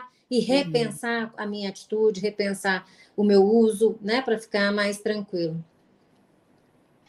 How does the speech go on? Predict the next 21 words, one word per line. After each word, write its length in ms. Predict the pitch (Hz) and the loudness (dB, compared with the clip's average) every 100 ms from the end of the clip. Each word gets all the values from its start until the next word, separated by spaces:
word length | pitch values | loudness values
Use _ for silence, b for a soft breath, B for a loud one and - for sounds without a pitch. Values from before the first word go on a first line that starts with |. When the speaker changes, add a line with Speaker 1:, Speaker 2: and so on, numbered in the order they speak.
| _ _ _ - | _ _ _ 0
Speaker 2:
É, 100 | 247 | 0
e 40 | |
sempre 240 | 269 392 440 | 0 -4 -6
nos 140 | 440 | -10
ponderar, 680 | - 415 415 311 214 196 180 | -8 -4 0 2 4 4 0
né, 160 | 190 220 | -2 -4
que 140 | 285 | 0
a 140 | 240 | 0
vida 240 | 233 240 277 | 0 2 4
Speaker 1:
Sim. 40 | |
Speaker 2:
do 80 | 262 | 4
outro 200 | 262 254 | 0 0
lado 520 | 220 214 311 392 262 | 0 2 2 0 -2
tem 300 | 262 311 403 | -2 -2 -4
também, 340 | 381 403 453 523 554 392 - | -6 -6 -6 -6 -8 -10 -12
né, 260 | 247 254 294 | -6 0 0
tem 240 | 311 285 | 0 -4
os 120 | 269 269 | -4 -2
seus 280 | 262 240 | 2 2
desafios, 800 | 226 220 220 220 226 208 180 165 | 0 -2 -2 -2 -6 -4 -4 -4
né? 340 | 170 175 233 | -4 -4 -4